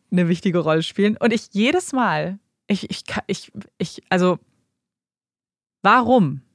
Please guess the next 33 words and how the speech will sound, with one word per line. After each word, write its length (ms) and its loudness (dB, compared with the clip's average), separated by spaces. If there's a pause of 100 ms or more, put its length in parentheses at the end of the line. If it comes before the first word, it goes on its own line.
(240)
wird 220 2
da 100 6
so 260 2
viel 240 0
Wert 220 2
drauf 180 -2
gelegt? 420 -8
Auch 180 4
erst 240 0
recht, 520 0 (180)
um 160 4
jemanden 340 4
zu 300 -6
entlasten. 960 -2 (680)
Wir 120 4
wissen 240 2
ja, 60 6
dass 160 0
manche 500 2
Persönlichkeitsstörungen 1500 0
ja 100 4
sogar 360 4
als 360 0
Symptome 460 2
in 60 2
Anführungszeichen 500 0
haben, 80 4
dass 120 -2
Menschen 260 4
super 280 2
gut 160 0
lügen 300 4
können. 380 -2